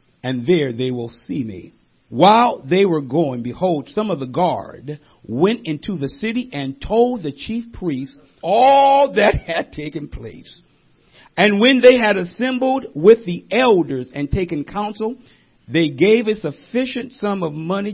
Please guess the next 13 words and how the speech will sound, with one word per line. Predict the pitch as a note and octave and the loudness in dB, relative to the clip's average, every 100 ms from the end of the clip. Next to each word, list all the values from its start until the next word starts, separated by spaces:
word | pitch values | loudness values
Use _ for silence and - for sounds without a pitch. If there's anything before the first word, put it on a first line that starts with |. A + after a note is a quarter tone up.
| G#3 | -8
to | |
the | C#3+ B2 | -10 -10
soldiers | - A3+ C#3+ G2+ - - - _ _ _ - | -6 -4 -4 -6 -18 -20 -20 _ _ _ -12
and | D#3 D#3 | -8 -6
said, | E3+ C#3+ B2 | -2 -2 -4
"Tell | - G3+ G#3+ | -6 -4 -6
people | G#3+ - C3+ G2+ | -8 -10 -10 -10
his | A#2+ A2 | -12 -14
disciples | - G#2 - - A#2 A2+ G2 - | -14 -16 -14 -14 -14 -16 -20 -14
came | D3+ D#3+ D3 | -10 -8 -8
by | G#2 | -12
night." | G2 A2+ D#3 F2+ A#1+ - _ _ _ _ _ _ _ _ _ _ _ _ G1+ _ _ _ _ _ _ _ _ _ _ _ _ C3+ | -12 -6 -6 -8 -14 -20 _ _ _ _ _ _ _ _ _ _ _ _ _ _ _ _ _ _ _ _ _ _ _ _ _ -12
Mm, | A#2 | -10